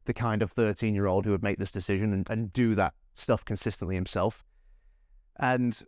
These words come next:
yeah, look, I re-, remember losing a lot of that weight and, and, you know, building a little bit of teenage muscle. And a lot of those things that I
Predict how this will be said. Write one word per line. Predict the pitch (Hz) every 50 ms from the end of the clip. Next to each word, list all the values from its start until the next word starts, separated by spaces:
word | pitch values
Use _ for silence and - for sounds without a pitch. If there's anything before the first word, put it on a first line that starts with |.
| _ _ _ _ _ _ _ _
yeah, | 165 185 185 139
look, | 117 131 127 113 -
I | 123 117
re-, | 120 120 123
remember | 120 123 120 127 135 139 131 120 117 113 107 107 110 - _ _ _ _
losing | 127 135 147 143 139 117 131 131 120 117 113 110 98 -
a | 110
lot | 113 120 117 104
of | 101
that | 107 107 - 98
weight | 98 95 104 135 120 -
and, | 104 101 104 101 101 101 98 -
and, | 101 98 95 95
you | 98 95
know, | 98 104 104 110 - -
building | 120 117 113 107
a | 107
little | 110 98 101
bit | 95 107 92 90
of | 98 92 - - - _ _ _ - _
teenage | - - 147 139 127 120 113 110 110 101 101
muscle. | 107 104 95 - - 104 98 104 107 - _ _ _ _ _ _ _ _ _ _ -
And | 127 123 123 123 117 110 - - - _ _ _ _ _ _ _ _ _ _ _ _ 135
a | 135
lot | 151 175 151
of | 143
those | 131 131 117 -
things | - 143 131 127 -
that | 131 123 - - - _
I | - 113 117 117